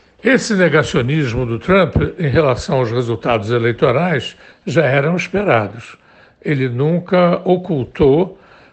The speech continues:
as suas previsões, entre aspas, de que em caso de eleições fraudadas, leia-se, eleições que contrariassem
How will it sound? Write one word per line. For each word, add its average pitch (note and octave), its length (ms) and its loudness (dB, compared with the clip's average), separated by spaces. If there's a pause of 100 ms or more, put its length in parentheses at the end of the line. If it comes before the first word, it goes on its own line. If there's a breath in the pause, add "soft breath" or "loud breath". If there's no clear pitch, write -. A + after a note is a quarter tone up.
(120 loud breath)
as C3 260 -2
suas - 380 0
previsões, C3+ 800 2
entre B2+ 280 0
aspas, D3 680 -2 (400 loud breath)
de C3+ 240 -4
que D#3+ 320 -2
em D#3+ 80 -2
caso B2 520 0
de A#2 120 -4
eleições B2+ 480 -2
fraudadas, C3 1120 -2 (120)
leia-se, C3 680 0 (500 loud breath)
eleições C3 840 -2 (600 soft breath)
que - 140 -20
contrariassem C3 1000 -2